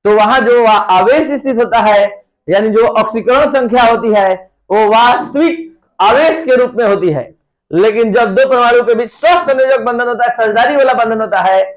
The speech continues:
तो वहां जो ऑक्सीकरण संख्या होती है, वो काल्पनिक आवेश के रूप में होती है। जो आप देख रहे हैं, यहाँ जो बंधन है, वो सहसंयोजक है, और यहाँ जो बंधन है, विद्युत संयोजक है।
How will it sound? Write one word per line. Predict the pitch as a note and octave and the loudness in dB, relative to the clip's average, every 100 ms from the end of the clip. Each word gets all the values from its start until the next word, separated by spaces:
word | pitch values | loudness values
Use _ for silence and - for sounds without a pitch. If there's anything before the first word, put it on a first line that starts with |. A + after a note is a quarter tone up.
| _ _ _ | _ _ _
तो | F3 | -2
वहां | F3+ G#3+ C4+ A#3+ | 0 0 0 2
जो | B3+ | 0
ऑक्सीकरण | B3 B3 G#3+ A#3 A3+ | 0 -6 -6 -4 -4
संख्या | A3+ G3+ G3+ | -4 -4 0
होती | G3 F3+ F3 D#3+ | 0 0 -2 0
है, | G#3+ D4 D4 - - - - | 2 2 0 -4 -16 -20 -6
वो | F#3 | -4
काल्पनिक | - G3 G3+ G3 B3+ D4 A#3+ | -2 0 0 0 -2 -2 -2
आवेश | G3+ G#3 A#3+ - | -2 2 0 0
के | - | -2
रूप | G3 G3 | 0 0
में | F#3 | -2
होती | F3+ F3 F3+ | -2 -2 0
है। | G#3 B3 - _ _ | 0 0 -4 _ _
जो | C#3 | -2
आप | G3 E3 | 0 0
देख | C#3+ A3+ C#4+ A#3 | 0 0 0 0
रहे | A3+ | 2
हैं, | B3 B3 | 2 2
यहाँ | G#3+ G#3 | 0 0
जो | G3 | 0
बंधन | G3+ A3 B3+ A3 | 0 0 0 0
है, | A3+ | 2
वो | A#3 | 0
सहसंयोजक | A3 B3+ B3+ A3+ G3 F3+ | 0 -2 -2 -4 -4 -6
है, | C#3+ - _ _ _ _ _ - | -10 -20 _ _ _ _ _ -2
और | E3 | 0
यहाँ | F3+ G3+ A#3 | 2 2 2
जो | A3+ | 2
बंधन | G#3+ A3 A3 | 2 2 0
है, | A3+ | 0
विद्युत | A3 A3+ C#4+ E4+ | 0 -2 -2 -2
संयोजक | C4 C4 B3+ G#3 | 0 0 0 0
है। | - - | -2 -4